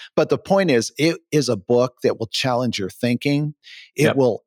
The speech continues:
Speaker 1: absolutely reshape the way you look at the role of marketing. Um, it's just, it's,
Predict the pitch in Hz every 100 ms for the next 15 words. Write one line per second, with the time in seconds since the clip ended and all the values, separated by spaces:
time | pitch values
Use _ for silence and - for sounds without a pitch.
0 | - 143 165 - - 123 127 139 135 113
1 | 98 120 131 - - 113 117 - 110 113
2 | 107 107 113 - 90 95 98 98 90 87
3 | 92 113 123 165 160 165 170 - - -
4 | _ - 123 113 110 104 92 - _ _
5 | _ - 107 123 123 120 - 160 139 -
6 | 131 131 -